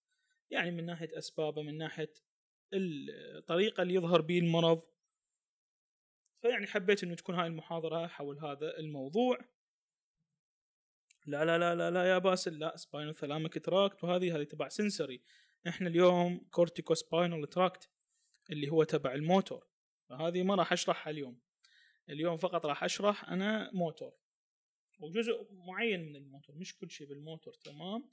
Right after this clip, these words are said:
فبس يعني حتى يعني معلومات تفيدنا، وأيضا يعني نكون خاليها في ذخيرتنا من المعلومات. فطبعا راح أبدأ أول شيء مثل ما تشوفون المخطط قدامكم رسمته مسبقا.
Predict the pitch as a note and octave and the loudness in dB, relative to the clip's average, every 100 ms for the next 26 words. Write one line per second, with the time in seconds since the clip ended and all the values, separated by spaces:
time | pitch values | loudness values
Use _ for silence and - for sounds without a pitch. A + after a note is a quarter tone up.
0 | _ _ _ _ - B3 B3 A#3 E3+ F#3 | _ _ _ _ -4 2 2 2 0 0
1 | - - A3 A3 E3 D3+ D#3+ E3+ E3+ - | -2 0 0 0 -6 -6 -6 -6 -8 -12
2 | - D3 D3 D#3 D#3 C#3+ C#3+ D#3+ D#3 C#3+ | -12 -10 -8 -8 -8 -6 -2 -2 -2 -8
3 | C#3+ C3+ - D3+ - D3 C3+ - - - | -14 -18 -16 -14 -10 -10 -10 -16 -20 -20
4 | - D3+ - C#3+ D#3+ F3+ F3 E3+ D#3+ D#3 | -20 -20 -10 -8 -4 -2 -4 -6 -8 -8
5 | D#3+ D#3+ D#3+ D#3+ D#3+ E3 D3+ D#3 D3+ C#3+ | -8 -6 -2 2 2 2 -2 0 -2 -4
6 | D3+ D3+ D3 D3+ - - - - _ - | -4 -6 -8 -10 -16 -20 -20 -20 _ 2
7 | B3 E3+ E3+ C4+ - _ _ _ _ _ | 4 4 2 -2 -8 _ _ _ _ _
8 | _ _ - F3 F3+ A#3+ F#3 G3 G3+ F#3+ | _ _ -6 -2 0 0 2 4 4 2
9 | F#3 F3+ A3 G#3 F3 D#3+ D#3+ D3+ D#3+ - | 0 -2 -2 0 -2 -2 -4 -4 -2 -2
10 | E3 C#3+ C#3+ D3+ D#3 D3 D3 C#3 E3+ D#3 | -2 -4 -8 -4 -4 -4 -10 -4 -4 -4
11 | D3 E3+ - C#3 D3+ F#3+ | -4 -6 -6 -4 -2 -2